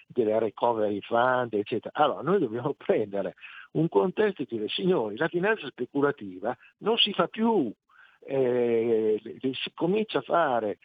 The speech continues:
la differenza come avevano fatto un, un italiano nel trentatré, Ferdinand Pecora,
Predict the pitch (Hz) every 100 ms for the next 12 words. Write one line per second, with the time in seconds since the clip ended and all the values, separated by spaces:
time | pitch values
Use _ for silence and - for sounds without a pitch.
0 | - _ 117 131 139 135 180 202 135 110
1 | 113 117 117 117 143 135 117 - 147 147
2 | - 143 131 131 131 160 123 95 98 107
3 | - 117 113 110 147 135 98 - 123 117
4 | 104 104 90 - 110 92 98 98 127